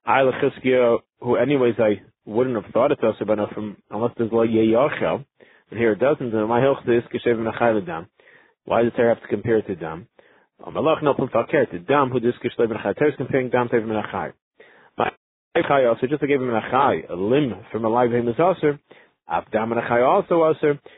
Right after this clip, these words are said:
Dam from a live creature is also, also, raises at which Dam is the Dam HaKaza, the Dam that you take out, Shahan Nefesh Yetzibay, there's different levels of Dam. But the Dam that the body would leave, lose its life, it's called the life blood,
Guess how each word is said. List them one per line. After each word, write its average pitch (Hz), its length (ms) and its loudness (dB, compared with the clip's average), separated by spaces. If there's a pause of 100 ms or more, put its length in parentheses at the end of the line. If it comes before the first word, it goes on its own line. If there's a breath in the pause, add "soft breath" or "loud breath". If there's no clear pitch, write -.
(240 loud breath)
Dam 139 260 2
from 127 140 -4
a 123 40 0
live 143 260 2
creature 160 200 -6
is 147 60 -2
also, 156 300 2
also, 185 220 0
raises 147 440 0
at 143 120 2
which 139 220 0
Dam 156 240 2
is 139 60 -10
the 131 60 -2
Dam 123 200 0
HaKaza, 127 600 0 (480 soft breath)
the 107 80 -4
Dam 151 220 2
that 147 80 0
you 147 240 2
take 151 180 0
out, 180 320 4
Shahan 135 240 2
Nefesh 135 300 0
Yetzibay, 143 520 0 (460 soft breath)
there's 131 120 -8
different 160 240 0
levels 143 260 2
of 107 160 -2
Dam. 107 320 0 (880 loud breath)
But 95 180 -8
the 92 60 -14
Dam 156 240 2
that 127 140 0
the 117 280 -2
body 147 280 2
would 131 180 0
leave, 147 320 2 (200)
lose 131 300 0
its 127 200 -2
life, 139 280 2
it's - 220 -6
called 123 160 0
the 123 60 -2
life 175 260 2 (100)
blood, 139 320 0